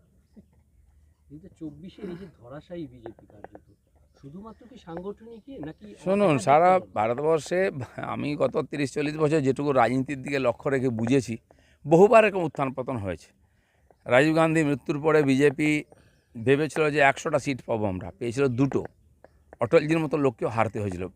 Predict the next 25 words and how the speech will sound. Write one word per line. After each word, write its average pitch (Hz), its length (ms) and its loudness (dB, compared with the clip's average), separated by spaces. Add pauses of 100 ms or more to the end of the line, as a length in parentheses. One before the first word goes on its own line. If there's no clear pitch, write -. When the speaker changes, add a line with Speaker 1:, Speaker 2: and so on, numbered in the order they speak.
(180)
Speaker 2:
খুব 127 180 -12
খারাপভাবে। 95 480 2 (1000)
তারপরে 175 680 6 (720)
গত 117 200 4 (220)
দু 139 80 0
হাজার 147 260 8
চারেতে 160 500 2
অটলজি 151 380 0
সরকার 135 400 2
যখন 143 260 -2
চলে 135 220 0
যায়, 151 240 4 (680)
এখানে 151 220 0
মমতা 131 340 2
ব্যানার্জির 147 240 0
আটখানা 139 460 0
সিট 127 200 -6
ছিল, 107 140 -8
উনি 123 180 -4
একা 127 280 -2
জিতেছিলেন, 95 500 -12 (800)
তিনি 107 200 -12
পরে 135 140 -6
ক্ষমতায় 131 360 -10
এসেছেন। - 280 -14